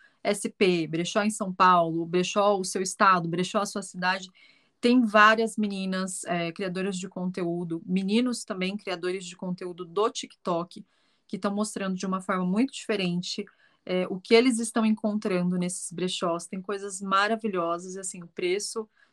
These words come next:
também maravilhoso. Então, quem quiser sa-,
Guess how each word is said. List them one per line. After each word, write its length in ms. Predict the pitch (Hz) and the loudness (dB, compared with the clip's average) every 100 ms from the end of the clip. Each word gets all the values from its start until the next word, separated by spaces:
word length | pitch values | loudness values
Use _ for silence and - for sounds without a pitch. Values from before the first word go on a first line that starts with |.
| _ | _
também 360 | 196 185 190 185 | 0 2 2 2
maravilhoso. 760 | 190 196 202 220 196 160 160 | 2 2 2 2 2 2 -2
Então, 280 | 170 190 185 - _ _ | -2 0 -2 -6 _ _
quem 160 | - 208 | -4 -2
quiser 340 | 214 190 190 | 0 4 4
sa-, 220 | 190 196 | 2 -2